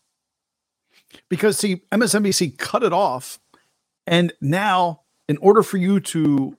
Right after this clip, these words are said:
be able to find that text, be able to find where he was saying to people, "Let's all stay peaceful," you've gotta do a very specific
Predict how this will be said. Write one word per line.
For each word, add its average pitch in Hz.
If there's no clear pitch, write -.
be 160
able 165
to 135
find 135
that 143
text, -
be 151
able 165
to 151
find 160
where 160
he 170
was 147
saying 160
to 147
people, 160
"Let's 147
all 147
stay 147
peaceful," 170
you've 220
gotta 359
do 165
a 131
very 175
specific -